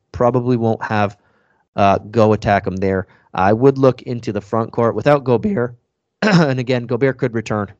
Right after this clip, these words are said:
You, you never know who's coming back when health and safety protocols. Uh, but without Gobert, Jared Allen, I prefer over Garland in this one. Uh, just a lot of room to operate.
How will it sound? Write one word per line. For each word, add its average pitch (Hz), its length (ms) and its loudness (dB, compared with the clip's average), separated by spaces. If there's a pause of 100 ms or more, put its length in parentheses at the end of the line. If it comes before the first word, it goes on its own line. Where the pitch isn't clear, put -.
(100)
You, 117 160 -6
you 117 140 -6
never 104 220 -4
know 107 260 -4 (400)
who's 110 180 -12
coming 107 200 -8
back 104 220 -2
when 98 160 -8 (240)
health 104 200 -8
and 98 80 -18
safety 95 200 -6
protocols. 113 500 -4 (360)
Uh, 107 220 0
but 110 160 2
without 131 280 4
Gobert, 117 460 4 (920)
Jared 123 280 4
Allen, 113 500 2
I 107 60 -16
prefer 110 440 -8
over 107 200 -8
Garland 110 400 -2
in 113 80 -4
this 113 160 -6
one. 110 200 0 (320)
Uh, 92 160 2
just 120 220 -4
a 104 40 0
lot 104 260 4
of 101 120 -4
room 107 200 -2
to 95 80 -6
operate. 98 520 -2